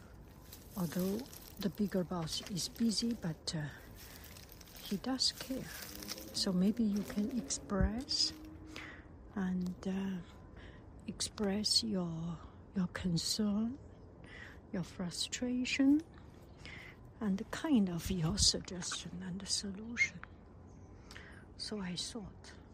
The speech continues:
maybe that's a good idea. So the other day, I passed by my boss' office, the bigger boss'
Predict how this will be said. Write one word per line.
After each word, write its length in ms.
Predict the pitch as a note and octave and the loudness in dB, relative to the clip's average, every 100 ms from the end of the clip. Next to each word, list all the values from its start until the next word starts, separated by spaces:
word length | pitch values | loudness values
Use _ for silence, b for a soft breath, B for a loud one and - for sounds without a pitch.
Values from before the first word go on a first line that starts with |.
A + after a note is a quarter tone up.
| - | -4
maybe 340 | B3 C#4+ - D#3 | 0 0 -2 -8
that's 260 | - D#3+ G#3 | -8 -6 -6
a 60 | |
good 280 | - G#3 F#3 | -8 -10 -10
idea. 440 | D#3+ - - F#3 - | -10 -12 -14 -10 -4
So 260 | - G3+ F#3+ - B B B - | -2 -2 -6 -12 B B B -4
the 140 | E3 | -2
other 260 | E3+ F3+ E3 - | 0 0 -2 -4
day, 460 | D3 D#3+ - A3+ C#4 - - - B B B B - | -4 -6 0 2 2 -4 -18 -18 B B B B -10
I 140 | E3 F3 | -8 -6
passed 520 | - - D#3+ - - - | -6 -4 0 0 0 -2
by 340 | G3 D3+ G3 - - - - - - B B B B - | -4 -4 -6 -10 -14 -16 -16 -8 -8 B B B B -4
my 140 | F3 D3 - | 0 0 0
boss' 360 | F3 E3 - - | -4 -4 -8 -4
office, 640 | G#3 - - - - - - - - - - - - | -4 -4 -8 -8 -4 -4 -4 -14 -16 -16 -16 -16 -10
the 140 | - F#3 G3 - | -6 -6 -6 -4
bigger 320 | - C#4 - - | 0 0 0 -6
boss' 460 | - - - - | -10 -12 -12 -14